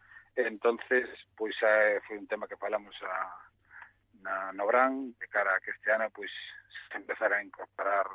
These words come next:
todos os xogadores da casa, e, e xente, a xente xoven, e máis o equipo que temos en Autonómicas é totalmente un equipo junior, e entonces,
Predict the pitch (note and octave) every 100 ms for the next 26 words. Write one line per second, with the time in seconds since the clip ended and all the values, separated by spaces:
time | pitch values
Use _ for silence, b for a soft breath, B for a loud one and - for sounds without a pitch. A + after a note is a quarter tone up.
0 | F#2 _ _ G2+ F#2+ - - - G2 G2+
1 | G#2 G2+ F#2+ - - - _ _ _ b
2 | b b b _ - - - C3 - C3
3 | B2 G#2 F#2+ F#2 F2+ F#2 F#2 - - -
4 | F#2 F2+ F2+ E2+ - - F#2 - F2+ F2+
5 | E2+ E2 E2 F#2+ - - B2 B2+ G#2 A#2+
6 | G#2 G2+ - G2+ - G#2 G#2+ G#2 _ B
7 | B B G#2+ A2 G#2+ G2 A2 G#2+ - A2
8 | A#2 G#2+ - G2 G#2 - - - - A#2+
9 | - G#2+ G#2+ A2 A2+ G#2 - G#2 G2+ -
10 | _ - G2+ - A2+ A#2 C#3+ D3 - _
11 | _ _ _ _ _ _ B B B B
12 | _ - A#2+ G#2+ G#2 G2 G2 F#2+ - A2
13 | G#2 - B2 B2